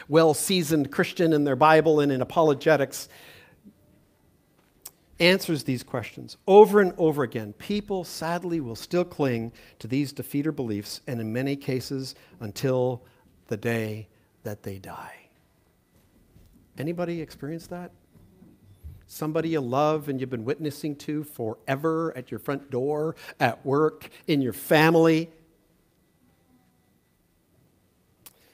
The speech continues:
I want to suggest to you that today's question,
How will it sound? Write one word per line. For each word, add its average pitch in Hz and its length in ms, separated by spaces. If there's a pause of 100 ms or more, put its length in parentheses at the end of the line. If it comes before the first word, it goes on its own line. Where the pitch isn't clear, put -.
(120)
I 135 40
want 139 140
to 135 60
suggest 139 400
to 131 80
you 113 220
that 113 200
today's 135 320
question, 110 560